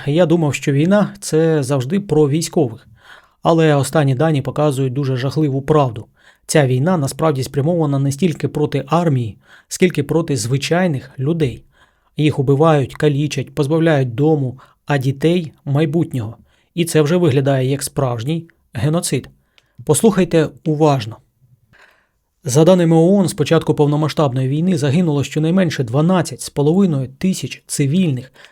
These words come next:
серед них сімсот дітей, а поранених нараховують вже більше тридцяти тисяч. І з цією кількістю майже дві тисячі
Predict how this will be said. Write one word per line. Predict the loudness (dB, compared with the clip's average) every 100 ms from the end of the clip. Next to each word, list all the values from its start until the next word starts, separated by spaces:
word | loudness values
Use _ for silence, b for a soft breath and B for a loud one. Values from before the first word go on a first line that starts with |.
| b
серед | 2 4 4
них | 2 0 -2 -8
сімсот | -6 -2 -2 -2 -4 -4
дітей, | -6 0 0 0 B B B -4
а | -2
поранених | 2 4 4 4 2 -4 b b b
нараховують | 0 2 2 2 2 0 -2
вже | -2 -4
більше | -2 -2 -2 -6 -4
тридцяти | -2 0 0 -2 -2
тисяч. | -2 -4 -6 -12 b b b b _
І | -2 -2
з | -2
цією | -6 -4 -2 0 -2 0
кількістю | 0 0 -2 -2 -2
майже | 0 0 -2
дві | -4
тисячі | -4 -6 -6 -10 -12